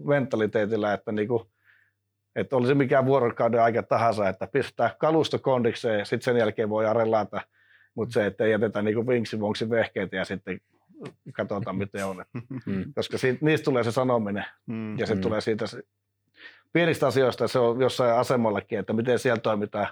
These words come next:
Speaker 1: ja ollaan, niin niistähän ne tulee niistä roskiksista ja muista se.
Speaker 3: Niin.
Speaker 1: Kyllä ne
Speaker 2: Mm.
Speaker 1: tommoset pienet asiat hoitaa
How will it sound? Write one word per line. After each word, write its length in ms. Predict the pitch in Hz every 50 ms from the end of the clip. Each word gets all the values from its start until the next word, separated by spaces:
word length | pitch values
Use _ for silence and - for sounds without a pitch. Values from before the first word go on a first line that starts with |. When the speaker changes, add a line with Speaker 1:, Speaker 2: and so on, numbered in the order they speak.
| -
Speaker 1:
ja 240 | - 117 104 98 95 - _ _ -
ollaan, 360 | - 113 120 117 110 101 98 - _ _ - - - _ -
niin 200 | 110 110 110 123
niistähän 360 | 135 131 - - 113 107 107
ne 80 | 101
tulee 240 | 92 - 110 104 101
niistä 220 | 101 107 - - 123
roskiksista 540 | 120 113 - 120 101 - 120 107 - -
ja 80 | 104 98
muista 400 | 101 107 107 107 95 - - 87
se. 60 | 87 90 110
Speaker 3:
Niin. 420 | 107 104 104 107 110 110 107 107 -
Speaker 1:
Kyllä 120 | 135 139
ne 40 | 151
Speaker 2:
Mm. 60 | 196
Speaker 1:
tommoset 240 | 190 175 156 - -
pienet 200 | - 180 156 131
asiat 260 | 131 117 139 127 113
hoitaa 460 | - 135 131 120 - 123 113 113 -